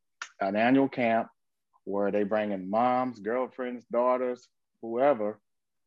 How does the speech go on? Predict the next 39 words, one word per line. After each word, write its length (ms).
that 100
wants 240
to 60
know 160
about 320
football, 460
and 80
they, 240
they 140
take 200
them 140
through 200
a 40
day 280
in 80
the 80
life 400
of 440
a 80
football 340
player 420
at 120
Oklahoma 420
State 200
University. 600
And 100
he 100
brought 300
me 220
in 100
to 60
do 260
a, 40
a, 280
a 40
talking 440
session 440
about 260
officiating, 560